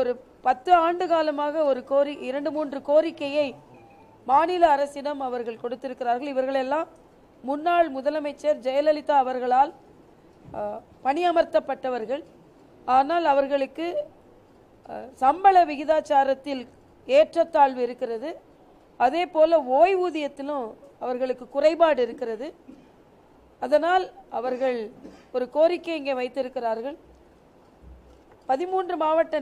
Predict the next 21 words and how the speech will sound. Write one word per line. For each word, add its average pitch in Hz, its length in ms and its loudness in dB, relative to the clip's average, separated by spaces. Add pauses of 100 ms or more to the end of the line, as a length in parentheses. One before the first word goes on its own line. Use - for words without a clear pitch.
நிர்வாகிகள், 311 580 -2
முக்கியமான 330 600 -2
நிர்வாகிகள் 285 460 -2
எல்லாம் 277 220 -2
வந்திருக்கிறார்கள். 254 720 -6
அவர்களின் 240 420 -6 (600)
கோரிக்கையை 311 600 0 (180)
தமிழக 302 300 -2 (120)
அரசிடம் 269 460 -4
பாரதிய 294 440 4
ஜனதா 269 220 -2 (120)
கட்சியின் 247 380 -10
சார்பில் 247 360 -4 (800)
முன்வைக்கிறேன் 320 720 0
என்ற 269 140 -2 (120)
உறுதிப்பாட்டை 302 680 0
நான் 240 180 -2
அவர்களுக்கு 247 420 -6 (100)
கொடுக்கிறேன். 226 440 -4 (1120)
அது 285 200 -2
மட்டுமல்ல, 349 440 4